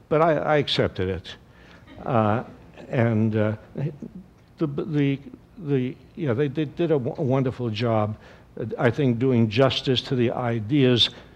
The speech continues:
uh, in the book and, and giving it a kind of form which we hope will appeal to, uh, people who maybe are daunted by, uh, a people's history of the United States, daunted by a six hundred or seven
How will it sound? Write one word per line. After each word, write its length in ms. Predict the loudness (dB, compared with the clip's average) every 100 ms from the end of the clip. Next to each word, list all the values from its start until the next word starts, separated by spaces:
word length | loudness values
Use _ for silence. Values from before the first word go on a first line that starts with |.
| -14 0
uh, 240 | 0 0 0
in 160 | 2
the 80 | 2
book 340 | 4 2 2
and, 180 | 0 -2 -4 -6
and 200 | 0 0
giving 300 | 2 2 4
it 80 | 2
a 60 | 0
kind 320 | -2 0 0
of 80 | -2
form 420 | 0 4 6 4
which 160 | 2
we 140 | -2 0
hope 240 | 0 0
will 140 | 0 0
appeal 520 | 0 2 4 4 0 -10 -20 -20 -20 -20 -20 -10
to, 400 | 0 4 4 4
uh, 100 | 2 -2 -2
people 360 | -2 0 0
who 260 | 2 2 2
maybe 420 | 2 2 2 0
are 280 | 0 0 -2 -4 -16 -18 -12 2
daunted 680 | 6 6 6 2 2 0
by, 360 | 2 4 6 4 -2 -20 -20 -16 -6
uh, 220 | -2 -2 -4
a 40 |
people's 380 | -2 0 2 2
history 340 | 2 2 2 2
of 60 |
the 60 | 2
United 340 | 2 2 0
States, 380 | 0 2 2 2
daunted 480 | 2 2 2 -2 -2
by 260 | 0 0 -2 -10 -14 -4
a 100 | 0
six 300 | 2 0 0
hundred 320 | 0 0 0
or 80 | 0
seven 460 | 2 2 2 0